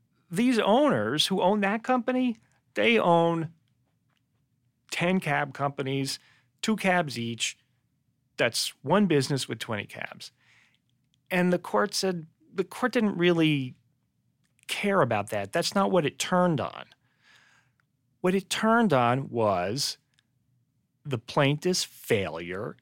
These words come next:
to identify the abuse of the corporate form. So the plaintiff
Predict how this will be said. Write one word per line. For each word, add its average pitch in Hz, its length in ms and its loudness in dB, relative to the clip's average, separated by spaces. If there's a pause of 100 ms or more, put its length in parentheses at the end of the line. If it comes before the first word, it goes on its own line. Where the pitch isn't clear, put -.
(120)
to 175 200 -2
identify 110 1080 -4 (240)
the 151 140 -2
abuse 120 500 -2
of 143 220 -6
the 165 80 -4
corporate 117 560 -2
form. 208 500 2
So 196 140 -2
the 202 100 0
plaintiff 254 640 -2